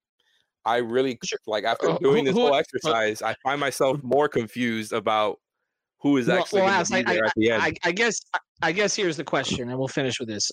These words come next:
Speaker 2: Uh, th-, I mean, th-, obviously, we talk about Porzingis, who was a huge problem for them in the last game. Uh, but it, it comes down to Tatum and Brown to a certain degree, right? So,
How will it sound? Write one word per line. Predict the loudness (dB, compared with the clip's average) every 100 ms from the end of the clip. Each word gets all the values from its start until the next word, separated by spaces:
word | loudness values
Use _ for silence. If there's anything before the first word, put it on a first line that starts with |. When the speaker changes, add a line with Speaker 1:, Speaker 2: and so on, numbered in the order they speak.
| -2
Speaker 2:
Uh, | 0 0 -2 _ _ _ -16 -16 _
th-, | -6 -4 -4 -2 -2 -2
I | -2
mean, | -2 -4 -12
th-, | -12 -10 -4
obviously, | 0 0 0 -4 -6 -10 -8
we | -4
talk | 0 0
about | 0 -2
Porzingis, | -2 -2 -2 -4
who | -6
was | -4
a | -4
huge | -2 -2 -2
problem | -2 -2 -4
for | -8 -6
them | -6
in | -4
the |
last | -2 -2 -2
game. | -6 -8 -12 _ _ -18 -18 -4
Uh, | 0 0
but | 0 -6 0 0 0 -4
it, | -4
it | -4 -2
comes | -2 0
down | 0 -2
to |
Tatum | -2 -2 -4
and | -4
Brown | -2 -2 -2
to | -6 -4
a |
certain | -2 -2 -4
degree, | -4 -4 -2
right? | -2 -2 -2
So, | 0 0 -2